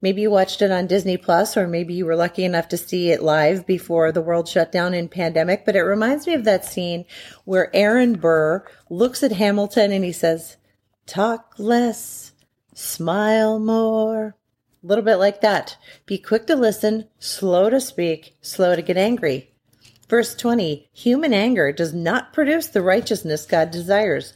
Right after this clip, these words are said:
So, get rid of all the filth and evil in your lives and humbly accept the word God has planted in your hearts, for it has the power to save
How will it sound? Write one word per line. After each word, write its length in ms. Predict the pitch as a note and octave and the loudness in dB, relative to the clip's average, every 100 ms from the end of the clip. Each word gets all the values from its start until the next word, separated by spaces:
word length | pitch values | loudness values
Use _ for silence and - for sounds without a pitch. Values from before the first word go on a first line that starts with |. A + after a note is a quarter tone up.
| _ _ | _ _
So, 680 | - - D4+ A#3 D#3 G3 _ _ _ - - _ | -16 -2 2 4 2 0 _ _ _ -20 -20 _
get 160 | F3+ | -4
rid 180 | F3 G#3+ | 0 2
of 140 | F#3+ E3 | 2 4
all 200 | F#3+ C#4 | 4 2
the 120 | F4 | 0
filth 340 | - A3 A3 | 2 2 2
and 100 | A#3+ | 0
evil 280 | G3 E3+ G3+ | 0 -2 -2
in 120 | F#3+ | -2
your 140 | F#3+ G#3 | -2 0
lives 380 | D#3 D3 D3+ | 2 0 0
and 140 | D#3+ C#3+ | -4 -4
humbly 380 | F3+ G3 F#3 E3+ | -6 -4 -2 -2
accept 640 | - - A3+ A#3+ - - | -4 -2 0 0 -4 -2
the 100 | C#4 | -2
word 440 | F#3+ F3 E3 D#3 | 2 2 2 2
God 240 | D#3+ D#3 E3 | 0 0 0
has 180 | D3 | -4
planted 680 | - - A3+ A#3 C4 C#4 A#3 _ | -4 -4 0 0 0 -2 -2 _
in 220 | G#3 F#3+ | -6 -4
your 200 | F#3+ F#3+ | -4 -4
hearts, 480 | F3 E3 - - - - - _ | 0 0 0 -8 -16 -20 -20 _
for 240 | F3+ F3+ F#3+ | -4 -2 2
it 160 | C4 | 2
has 240 | C4+ D#4 D4+ | 2 0 0
the 100 | D4+ | -2
power 540 | G#3 F3 E3+ F#3 F#3 _ _ | 0 -2 -2 -6 -8 _ _
to 140 | A3+ | -6
save 580 | G#3 - F3+ E3 D#3+ D#3 | -4 -2 0 0 -2 -8